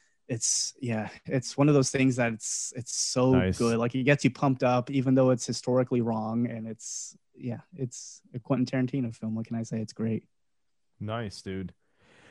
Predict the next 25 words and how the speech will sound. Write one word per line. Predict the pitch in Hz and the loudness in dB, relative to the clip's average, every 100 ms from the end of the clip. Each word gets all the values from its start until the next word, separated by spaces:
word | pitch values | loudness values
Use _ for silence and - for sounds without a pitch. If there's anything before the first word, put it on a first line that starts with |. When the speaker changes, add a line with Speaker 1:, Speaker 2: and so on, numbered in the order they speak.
| _ | _
Speaker 2:
Nice, | 110 120 139 135 - - | 8 12 12 10 6 6
nice. | 117 120 117 107 - | 8 10 10 8 8
There | - 131 | 10 12
was | 135 - | 12 10
something | 143 139 135 123 | 8 10 10 10
that | 120 | 10
I | 117 | 8
saw | - 120 113 | 8 8 8
here | 107 - 120 110 110 107 | 8 8 8 10 10 8
about, | 101 92 101 98 98 | 6 4 6 6 4
um, | 98 98 98 98 | 4 4 4 2
so | - 123 117 - - - - _ _ - | 6 10 10 8 -2 -14 -20 _ _ 0
let | 110 | 6
me | 127 | 10
ask | 131 - | 10 12
you | 135 | 10
if | - | 10
you | 107 | 10
knew | 107 92 | 10 6
this. | 69 69 - _ - _ _ _ _ _ - | 2 -4 -10 _ -20 _ _ _ _ _ 6
Did | 120 117 | 6 8
you | 240 | 8
know | 240 156 123 104 107 85 | 10 10 12 10 6 2
that | 104 113 113 - | 4 8 8 8
initially | 113 113 151 - 110 90 92 101 | 8 10 8 8 6 6 4 2